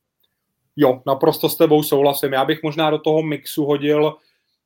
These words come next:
eh, bych řekl, trošku takovýho černýho koně za mě. Eh, tým Uno X je neskutečně motivovaný, protože dostali tu divokou kartu. Eh, oni jsou hodně profesionální tým, eh, byli tam vidět v tom závěru. Eh, takže já jsem čekal,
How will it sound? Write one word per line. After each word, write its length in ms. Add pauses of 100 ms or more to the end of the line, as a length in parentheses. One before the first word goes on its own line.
(180)
eh, 300
bych 220
řekl, 220
trošku 300
takovýho 380
černýho 420
koně 280
za 120
mě. 480
Eh, 680
tým 240
Uno 260
X 200
je 80
neskutečně 540
motivovaný, 540
protože 280
dostali 300
tu 120
divokou 360
kartu. 460 (460)
Eh, 840
oni 180
jsou 180
hodně 260
profesionální 840
tým, 300
eh, 40 (400)
byli 180
tam 200
vidět 280
v 80
tom 180
závěru. 600 (760)
Eh, 240
takže 200
já 100
jsem 200
čekal, 600